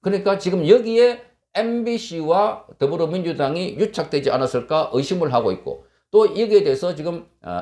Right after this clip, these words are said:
엠비씨 제삼 노조도 그런 의심을 하고 있고. 그래서, 어, 엠비씨가 거기에 대해서, 어,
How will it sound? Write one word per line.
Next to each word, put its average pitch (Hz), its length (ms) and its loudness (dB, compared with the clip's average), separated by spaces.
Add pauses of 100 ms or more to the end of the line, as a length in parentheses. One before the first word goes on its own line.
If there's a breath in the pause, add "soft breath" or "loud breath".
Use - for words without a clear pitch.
엠비씨 180 320 -4
제삼 180 340 -2
노조도 143 600 0 (100)
그런 147 240 -2
의심을 135 340 -4
하고 85 160 -6
있고. - 300 -20 (420)
그래서, 214 540 0 (160 loud breath)
어, 80 320 -8
엠비씨가 170 1040 -4
거기에 143 320 -4
대해서, 123 480 -2 (200 loud breath)
어, 78 420 -8